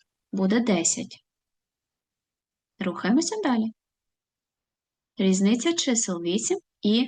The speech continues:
п'ять. Вісім відняти п'ять буде три, три відняти один дорівнює два. Третій вираз.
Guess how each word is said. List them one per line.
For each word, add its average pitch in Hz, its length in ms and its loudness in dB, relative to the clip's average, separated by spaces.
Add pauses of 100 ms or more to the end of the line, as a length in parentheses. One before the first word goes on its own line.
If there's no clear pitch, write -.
(220)
п'ять. 196 500 -4 (120)
Вісім 208 380 2
відняти 214 420 2
п'ять 202 480 -2
буде 180 300 0 (220)
три, 165 320 -2 (600)
три 240 340 6
відняти 180 680 0
один 170 500 0 (280)
дорівнює 165 500 2
два. 202 320 2 (1500)
Третій 170 400 -6
вираз. 240 560 -2